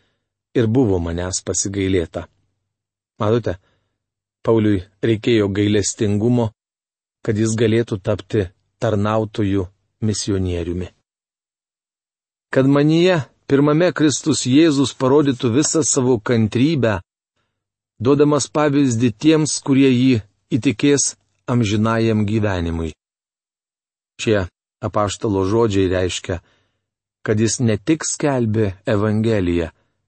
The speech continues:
bet ir rodė ją savo pavyzdžiu. Amžių karaliui, nemirtingajam, neregimajam, vieninteliam Dievui tebūna garbė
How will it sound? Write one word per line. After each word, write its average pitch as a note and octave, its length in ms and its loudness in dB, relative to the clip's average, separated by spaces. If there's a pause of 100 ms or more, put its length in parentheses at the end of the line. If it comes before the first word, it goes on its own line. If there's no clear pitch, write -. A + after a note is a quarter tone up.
(580)
bet B2 180 0
ir A#2+ 80 2
rodė A2 300 2
ją G#2 100 0
savo F#2+ 320 -4
pavyzdžiu. E2+ 640 -6 (2500)
Amžių C3 280 2
karaliui, B2+ 480 0 (840)
nemirtingajam, B2 880 2 (600)
neregimajam, B2 880 2 (580)
vieninteliam C#3+ 800 2
Dievui C#3+ 400 4
tebūna C3+ 480 2
garbė A#2 420 2